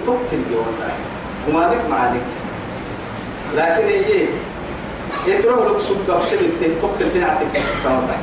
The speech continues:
ربنا تقبل منا.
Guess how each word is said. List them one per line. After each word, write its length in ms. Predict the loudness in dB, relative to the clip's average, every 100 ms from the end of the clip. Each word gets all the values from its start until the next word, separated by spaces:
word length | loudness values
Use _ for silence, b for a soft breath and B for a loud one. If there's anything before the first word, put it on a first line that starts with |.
| -2 -2 -2 -4 -8 -8 -8 -8 -6 -6 -6 -6 0
ربنا 440 | 2 4 4 4 2
تقبل 400 | 2 2 2 2
منا. 380 | 2 2 0